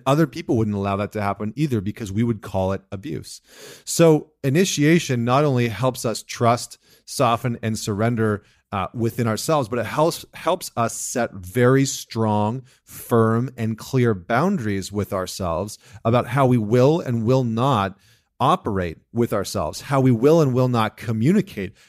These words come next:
with ourselves. And it allows us to, uh, more deeply plug into our emotional body and, and process through some of the emotions that are coming up for us. The other side of that coin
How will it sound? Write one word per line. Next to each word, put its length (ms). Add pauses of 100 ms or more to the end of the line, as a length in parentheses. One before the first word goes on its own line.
(140)
with 200
ourselves. 600
And 100
it 60
allows 440
us 180
to, 360 (340)
uh, 220
more 300
deeply 760 (180)
plug 360
into 440
our 280
emotional 580
body 460 (280)
and, 520
and 180
process 640
through 240
some 140
of 60
the 80
emotions 680
that 300
are 120
coming 280
up 100
for 180
us. 160 (220)
The 260
other 200
side 260
of 60
that 160
coin 400